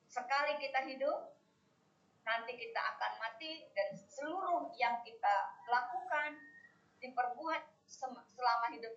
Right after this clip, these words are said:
kita itu yang kita bertanggung jawabkan. Sementara hidup itu juga mandi, juga,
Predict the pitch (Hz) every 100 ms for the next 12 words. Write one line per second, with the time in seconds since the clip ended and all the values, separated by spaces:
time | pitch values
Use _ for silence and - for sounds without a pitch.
0 | 214 - 214 - 214 208 _ 208 202 -
1 | 185 185 180 170 - _ _ _ _ _
2 | _ _ _ _ _ - 254 247 233 247
3 | 262 214 247 - 226 226 214 208 190 202
4 | 190 - - _ 247 330 339 320 294 277
5 | 262 - _ _ _ 208 196 190 185 180
6 | 175 180